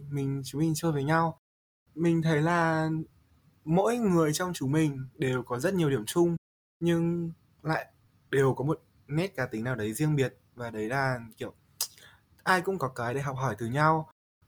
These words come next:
Ờ, sau ba năm mình thấy mình học hỏi được từ, từ cả ba người. Nhưng mà cái mà mình học được nhiều nhất đó chính là tiếng Việt. Mình học được rất nhiều từ vựng mọi người ạ. Tại vì, kiểu, như nào nhỉ? Chúng mình hay trêu nhau là A không tiếng Việt ấy.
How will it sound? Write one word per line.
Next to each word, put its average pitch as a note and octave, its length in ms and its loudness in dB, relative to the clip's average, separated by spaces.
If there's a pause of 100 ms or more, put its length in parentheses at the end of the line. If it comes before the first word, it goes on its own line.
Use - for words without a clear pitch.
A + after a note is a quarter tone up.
Ờ, D3 420 2 (120)
sau F3+ 180 -4
ba F3 140 2
năm F3 360 0
mình C#3 240 0
thấy B2 340 -4
mình D#3+ 340 -2
học - 180 -12
hỏi B2 240 -4 (100)
được C3 280 -6 (400)
từ, C3 100 -4 (680)
từ D3 140 -2
cả A#2+ 120 -4
ba C#3 200 4
người. B2+ 360 0 (400)
Nhưng E3 140 0
mà D3 160 0
cái B2+ 180 2
mà D3+ 80 0
mình D3+ 180 2
học C3+ 140 -2
được B2+ 140 -4
nhiều C3+ 160 0
nhất F3+ 260 0 (140)
đó A#2+ 160 -8
chính A2+ 220 -8
là C3+ 360 -4 (540)
tiếng B2 140 0
Việt. D#3+ 220 6 (560)
Mình D3+ 120 2
học D3+ 100 2
được C#3+ 80 4
rất G3+ 120 6
nhiều F#3+ 200 4
từ D#3+ 120 8
vựng D#3 260 0
mọi D3 80 -2
người C3+ 100 -2
ạ. C3 100 -2 (380)
Tại D3 140 -2
vì, D3 100 -2
kiểu, B2 220 -6 (880)
như F#3+ 140 0
nào F#3 200 2
nhỉ? B2 100 -2 (340)
Chúng E3 140 0
mình F#3 100 4
hay F#3+ 200 2
trêu G3 220 6
nhau F#3+ 200 4
là D#3+ 100 4
A D3+ 120 2
không F#3 260 0
tiếng C3+ 180 0
Việt E3+ 120 4
ấy. G3 160 0